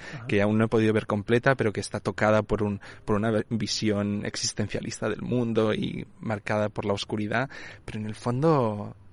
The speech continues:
Speaker 2: Netflix está haciendo lo que quiere y, y, y está encantada de que el sistema funcione como funciona, ¿no?
Speaker 1: Bueno, yo en este sentido pienso en una película que creo que nos va a ayudar a enlazar bastante el debate que estamos teniendo ahora con la película que vamos a comentar,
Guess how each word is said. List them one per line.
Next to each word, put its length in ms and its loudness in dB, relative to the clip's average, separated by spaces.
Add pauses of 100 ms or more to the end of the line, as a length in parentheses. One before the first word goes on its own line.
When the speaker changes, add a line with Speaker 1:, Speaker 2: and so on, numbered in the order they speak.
Speaker 2:
Netflix 440 -4
está 160 -6
haciendo 240 -4
lo 100 0
que 120 -8
quiere 360 -2
y, 40 -2 (220)
y, 240 -6 (280)
y 40 -2
está 160 -2
encantada 480 8
de 140 10
que 80 6
el 60 6
sistema 400 2
funcione 340 2
como 220 4
funciona, 640 2
¿no? 140 2
Speaker 1:
Bueno, 180 2
yo 80 4
en 80 2
este 160 -6
sentido 720 10
pienso 360 6
en 80 10
una 160 10
película 440 8
que 120 4
creo 220 4
que 140 8
nos 120 6
va 60 4
a 40 4
ayudar 260 8
a 20 8
enlazar 380 8
bastante 720 6
el 100 2
debate 220 8
que 60 4
estamos 260 6
teniendo 240 8
ahora 180 10
con 160 2
la 80 2
película 380 4
que 80 6
vamos 180 4
a 60 2
comentar, 420 4